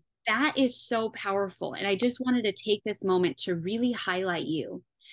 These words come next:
and I'm gonna highlight you to the entire community and really put you on, it's called our Booty Wall of Fame, and just really send a message out to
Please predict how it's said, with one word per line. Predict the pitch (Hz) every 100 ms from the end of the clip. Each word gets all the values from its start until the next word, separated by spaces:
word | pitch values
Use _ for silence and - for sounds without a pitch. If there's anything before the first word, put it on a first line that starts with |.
| - -
and |
I'm | 208
gonna | 233 254
highlight | 240 247 254 226
you | 233
to | -
the | 240 214
entire | 202 - 180 190
community | 202 269 262 220 214 233 254 _ _ - -
and | 214 214 208 202 -
really | 180 180 196 240 277
put | 262 262
you | 254
on, | 220 220
it's | 190
called | - 202 190
our | 180
Booty | 156 185 202 233
Wall | 202 196 202
of | 214
Fame, | - 170 170 190 _ _ - - 214
and | 214
just | 226 220
really | 202 226 269 311 302
send | - 240 226 -
a |
message | 202 196 196 202
out | 185 175 175 - -
to | 190 175 170